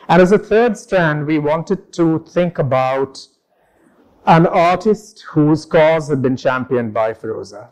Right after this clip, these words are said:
over the years. And it's an artist in which, that, that's Nancy's show, the retrospective of Nelly Setna, an artist who has unjustly fallen off the map and whose work deserves to be brought back to,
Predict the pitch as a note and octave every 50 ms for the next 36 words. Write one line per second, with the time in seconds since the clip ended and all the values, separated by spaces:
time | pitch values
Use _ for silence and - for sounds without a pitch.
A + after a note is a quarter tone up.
0 | _ - - C#3 A2+ A#2+ G#2+ A2 G#2 G2+ G2 G2+ G#2 - - _ _ _ _ _
1 | _ _ _ _ _ _ _ _ - - - - D#3 D#3 D3 D#3 D#3 C#3+ - -
2 | D#3 C#3+ C#3 C#3+ D3+ C#3 F#3 C#3+ - - D3+ C3 C3+ C#3 C3 - - - E3 D3
3 | C3+ C3+ D3 D3+ C#3+ - - _ _ - F#3 D3+ D3 D3 C#3 - - B2+ G#2+ -
4 | - - C3+ A2+ A2 A#2+ B2 B2+ B2 B2 C3+ B2 - _ C#3+ B2+ - - C#3+ A#2+
5 | A#2 G2+ A#2+ C3+ B2 A#2 A#2 B2 A#2 - - C#3+ B2 - - A#2 - - _ -
6 | D3 C#3+ D3+ D#3+ D#3+ - G#3 G3 - - D#3+ D3 C3+ C#3 C#3 C3+ C3+ C#3 C#3+ C3+
7 | - - _ D3 C3+ B2 A#2+ - _ _ _ _ _ _ _ _ - F3 D3+ D#3
8 | D#3 D3+ C3+ B2 A#2 A2 - _ - A2 G#2 G2 F#2+ F#2+ F#2+ - _ _ _ _
9 | _ _ _ _ _ _ _ _ _ - D#3 C#3+ D3 D#3 D#3 D#3+ D#3+ C#3 - C#3
10 | D#3 D3+ C3+ - C#3+ C#3+ C#3+ D#3 D#3+ D#3+ - - - _ _ _ _ _ _ _
11 | _ _ _ _ _ _ _ _ - F3 C#3+ D3 C3+ C3+ D3 D#3+ E3 D3 - -
12 | E3 C3 A#2+ C3 B2 A#2 A#2 A#2 B2 - - D3 B2+ C3 B2+ - - - C#3 B2
13 | A#2+ A#2 A2 - -